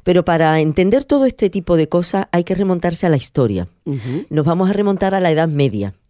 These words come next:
Speaker 1: en el siglo diecisiete.
Speaker 2: Guau, ya son antiguos, ¿eh?
Speaker 1: <clears throat> Bueno, pues mira, en el siglo diecisiete aparece en, en Nemis,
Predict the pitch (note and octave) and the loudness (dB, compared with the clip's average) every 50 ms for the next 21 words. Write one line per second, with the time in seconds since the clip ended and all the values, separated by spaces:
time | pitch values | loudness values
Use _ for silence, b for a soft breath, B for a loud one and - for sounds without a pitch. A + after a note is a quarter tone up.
0 | b b b b - D#3 D3+ C#3+ C3 - F#3 F3+ F#3+ G#3+ G#3 E3+ D3 F#3 F3+ F3+ | b b b b -6 -4 -2 -2 -2 -2 -2 0 0 0 0 -2 -2 0 0 2
1 | E3 - - C#3 A#2+ - - F#3+ F#3 F3+ E3 - G2 F#2+ C3 B2 B2 A#2 D#3 F3+ | 2 0 -2 -4 -6 -4 -2 0 0 0 -2 -4 -6 -6 -6 -4 -2 0 0 0
2 | D3 B2+ C#3 C#3+ - - E3 D3 C#3 A#3+ - A3 F#3+ E3+ C#3 C#3 F#3+ C#4 E4 - | 0 -2 -4 -4 -4 -6 -4 -2 -2 0 2 2 2 2 2 0 0 -2 -4 -4
3 | C#3 D3+ D#3+ D#3+ C#3+ A#2+ - D#4 D4+ D3+ C#3+ - - E3+ F3+ D#3 B2 G2+ F#2 b | -2 0 2 2 2 2 0 2 2 2 2 2 2 2 2 2 0 -2 -4 b
4 | b b b b b b b b b b b _ _ - - - - - A2 A#2 | b b b b b b b b b b b _ _ -20 -20 -14 -8 -6 -4 -2
5 | A2 - D#3+ E3 F3+ F#3 F3 F#3+ E3+ - E3+ - G3+ G3 F#3+ - G3+ F#3+ B B | -2 -2 0 0 0 2 0 -2 -4 -4 -4 0 0 0 2 2 0 -2 B B
6 | B B B - D#3 D3 - C3 D3 E3 - - D#3+ - - C#3+ C3+ B2 A#2+ A#2 | B B B -2 -2 0 0 0 0 0 0 0 -2 0 0 0 0 2 0 0
7 | A#2 B2 B2 B2 - C3 A#2+ B2 D#3+ G3 G#3 F#3+ E3 E3+ G#3+ - | 0 -2 -2 -2 0 0 2 2 2 2 2 2 0 0 -2 -4